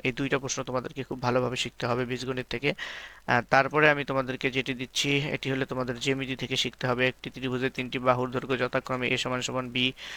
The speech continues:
আহ, সমান সমান ফাইভ সেন্টিমিটার এবং সি সমান সমান সিক্স সেন্টিমিটার এবং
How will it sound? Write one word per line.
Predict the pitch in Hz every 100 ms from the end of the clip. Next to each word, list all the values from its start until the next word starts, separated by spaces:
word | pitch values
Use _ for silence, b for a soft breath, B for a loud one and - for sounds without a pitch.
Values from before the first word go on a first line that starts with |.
| B B -
আহ, | 123
সমান | 127 127
সমান | 123 123 120
ফাইভ | 127 -
সেন্টিমিটার | 127 120 131 127 135
এবং | 127 127
সি | - 127
সমান | 127
সমান | 120 127
সিক্স | 120 123
সেন্টিমিটার | - 123 127 117 131
এবং | 117 123